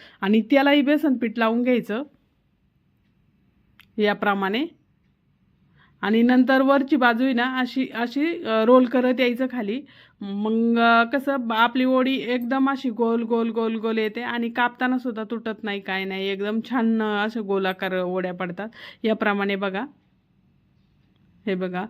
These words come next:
आणि आळूच्या वड्या उकडताना आपण ज्या चाळण ठेवतो ना, त्या चाळणीला प्रथम तेल लावून घ्यायचं, म्हणजे वड्या आहे ना आपल्या खाली चिकटत नाहीत. तर याप्रमाणे बघा, आपण सर्व आळूच्या वड्या तयार करून घेतल्यात. आता एका पातेल्यामध्ये पाणी ठेवले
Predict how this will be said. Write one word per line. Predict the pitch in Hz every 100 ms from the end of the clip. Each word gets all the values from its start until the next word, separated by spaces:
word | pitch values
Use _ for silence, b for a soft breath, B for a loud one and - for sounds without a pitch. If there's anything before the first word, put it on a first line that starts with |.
| B B B
आणि | 214 226 240 247 254
आळूच्या | 254 240 254 269 269 269
वड्या | 269 269
उकडताना | 277 277 269 269 262
आपण | 262 277 262
ज्या | 254
चाळण | 247 262 247 247 262
ठेवतो | 302 233 208
ना, | 214
त्या | 226 247
चाळणीला | 262 247 247 247
प्रथम | 240 262 269 269 247 277 -
तेल | 311 277
लावून | 285 262 262
घ्यायचं, | 269 233
म्हणजे | 220 220 208
वड्या | 208 233 254
आहे |
ना | 233
आपल्या | 226 233 233
खाली | 240 220
चिकटत | 285 269 247 233
नाहीत. | 185 160 - B B B -
तर | 240
याप्रमाणे | 262 254 262 262 262
बघा, | 254 254
आपण | 240 240 247
सर्व | - 277 262
आळूच्या | 240 240 240 240
वड्या | 240 233 240
तयार | 233
करून | 233 240 233 240
घेतल्यात. | 262 233 214 254 B B B
आता | 214 233
एका | 240 254
पातेल्यामध्ये | 254 247 269 269 277 262
पाणी | 262 240 254
ठेवले | 262 285 233 214 240